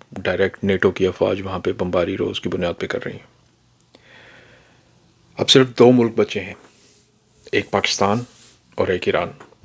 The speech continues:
پاکستان کا حال تو اب دیکھ ہی رہے ہیں،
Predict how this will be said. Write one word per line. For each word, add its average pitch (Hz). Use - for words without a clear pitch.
پاکستان 113
کا 107
حال 104
تو 101
اب 95
دیکھ 101
ہی 113
رہے 101
ہیں، -